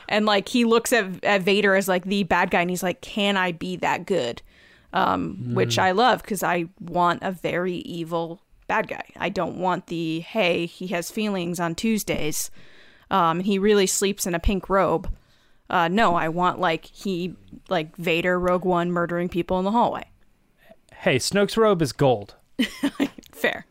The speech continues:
Speaker 2: Right.
Speaker 1: Fair. Fair.
Speaker 3: No, um,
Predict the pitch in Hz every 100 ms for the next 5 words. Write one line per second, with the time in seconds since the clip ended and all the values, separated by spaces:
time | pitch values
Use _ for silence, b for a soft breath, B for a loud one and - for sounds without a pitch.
0 | _ 110 107 101 - 233 - - _ -
1 | - 226 247 214 160 - - _ b b
2 | b 185 208 196 - 175 170 156 143